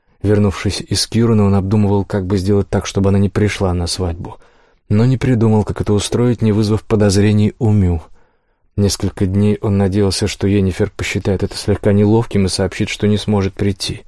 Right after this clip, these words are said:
Но нет... После церемонии она подошла к ним. До бракосочетания Билли её не видел, и его поразило, как она красива в красном платье и с подобранными наверх волосами.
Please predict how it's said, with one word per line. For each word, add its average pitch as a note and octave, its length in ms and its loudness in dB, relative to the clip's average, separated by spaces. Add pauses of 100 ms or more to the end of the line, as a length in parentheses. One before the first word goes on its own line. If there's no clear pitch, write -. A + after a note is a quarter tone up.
(760)
Но A2 180 4
нет... F#2+ 420 -2 (840)
После A#2+ 300 0
церемонии C3 720 2
она A2+ 280 0
подошла A2 540 -2
к - 120 -10
ним. F#2+ 200 -8 (360)
До G#2 140 0
бракосочетания G#2 720 0
Билли G2+ 260 0
её G2+ 160 2
не G2+ 160 2
видел, A2 300 0
и - 140 -6
его G#2 140 0
поразило, A2 560 0 (400)
как - 200 -2
она G#2 180 4
красива A2+ 640 0
в - 80 -12
красном G#2+ 440 -2
платье G2+ 460 -4
и - 140 -8
с - 80 -4
подобранными G#2 600 2
наверх G2+ 360 2
волосами. F#2+ 640 -2